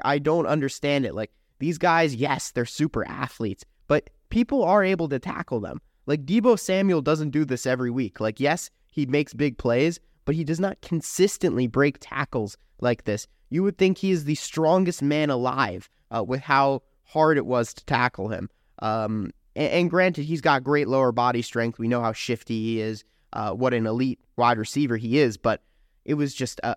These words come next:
a, a clinic on how to not tackle, uh, properly by the Giants, how to not wrap up properly,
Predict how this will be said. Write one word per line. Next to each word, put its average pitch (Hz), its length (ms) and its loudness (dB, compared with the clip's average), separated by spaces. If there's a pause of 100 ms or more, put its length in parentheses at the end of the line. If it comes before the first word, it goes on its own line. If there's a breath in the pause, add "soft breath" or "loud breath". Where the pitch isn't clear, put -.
a, 98 280 -4
a 139 140 -6
clinic 175 460 0
on 123 160 2
how 135 220 0
to 127 160 0
not 120 380 0
tackle, - 480 -8 (240)
uh, 101 140 -4
properly 107 520 0
by 110 160 0
the 104 80 -2
Giants, 104 320 -2
how 120 100 -4
to 110 100 -2
not 127 260 2
wrap 113 280 2
up - 200 -2
properly, 104 600 -2